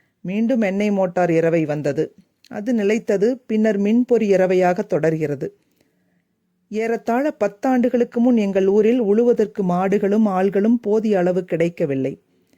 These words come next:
நேரத்தில் எல்லா வயல்களையும் உழுது பயிரிட முடியவில்லை. பெரும்பகுதி நிலம் என்னுடைய உறவினர்களிடம் இருந்தது. அவர்கள் கூடி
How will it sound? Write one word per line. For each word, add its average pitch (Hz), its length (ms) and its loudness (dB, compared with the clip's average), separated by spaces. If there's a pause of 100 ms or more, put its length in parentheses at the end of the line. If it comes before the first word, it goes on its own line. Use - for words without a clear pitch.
(380)
நேரத்தில் 240 640 -2
எல்லா 220 180 0
வயல்களையும் 208 580 0
உழுது 208 260 -2
பயிரிட 180 440 -2
முடியவில்லை. 156 600 -2 (400)
பெரும்பகுதி 240 580 -4
நிலம் 214 380 0
என்னுடைய 190 380 0
உறவினர்களிடம் 175 720 -2
இருந்தது. 151 400 -6 (840)
அவர்கள் 233 420 -4
கூடி 233 220 -2